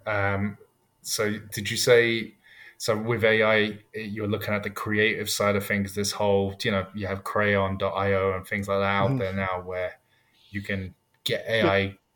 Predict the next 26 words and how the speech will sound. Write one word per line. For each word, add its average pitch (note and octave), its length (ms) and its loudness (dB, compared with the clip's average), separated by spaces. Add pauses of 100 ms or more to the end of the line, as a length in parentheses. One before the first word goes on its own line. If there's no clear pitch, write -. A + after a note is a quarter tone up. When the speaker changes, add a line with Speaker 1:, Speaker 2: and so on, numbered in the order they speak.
(120)
Speaker 1:
created G2+ 440 -2
creatives. G#2+ 880 -2
You're, G#2 180 0
you're G#2+ 200 0
looking G#2+ 340 0
even G2 380 -2
that G#2 240 2
far F#2 260 0
down F2+ 220 -6
the F2+ 40 -10
line F2+ 320 -10
of, - 120 -16
of - 80 -20
Speaker 2:
Yeah, F3 320 4
well, D#3+ 180 6
Speaker 1:
A - 20 4
I. D#3 40 4
Speaker 2:
what F3+ 120 4
we're E3 140 4
really E3+ 300 6
looking C#3+ 280 2
there C3+ 260 0
is A2+ 120 -4
to A2+ 120 -10
find A#2+ 300 -4
out, A#2 280 -6